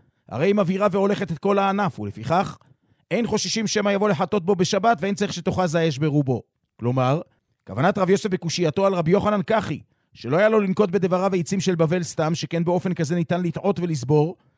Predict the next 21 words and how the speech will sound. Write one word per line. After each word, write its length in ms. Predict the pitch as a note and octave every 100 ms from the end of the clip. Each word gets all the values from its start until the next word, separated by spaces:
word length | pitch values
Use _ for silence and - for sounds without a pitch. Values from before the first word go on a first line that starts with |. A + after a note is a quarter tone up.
| _ _
שכל 300 | - F3 F#3+
העצים 300 | F#3 G#3 F#3+
דקים 340 | G3 A#3 G#3+
אין 80 | G3+
צריכים 280 | - A3 G#3+
רוב, 220 | A3+ A3
ובאמת 540 | C3 B2 B2+ C3 D#3 E3
אין 120 | E3+
הדין 260 | F3 C4 B3+
כך, 300 | G#3 A#2+ - _ _ _ _
אלא 100 | G2+
רק 140 | C#3 E3
במין 300 | D#3+ F#3 G3+
המיוחד 560 | G3+ F#3+ - A#3 G3+ F#3
של 200 | - F3
שוחא 320 | C#3+ F3+ D#3+ D3+
דארזה. 420 | C#3+ B2+ A#2 G#2 _ _ _ _ _ -
רמי 200 | G3+ A3+
בר 240 | F#3+ G3+
אבא 180 | G3+ G#3
אמר, 200 | G#3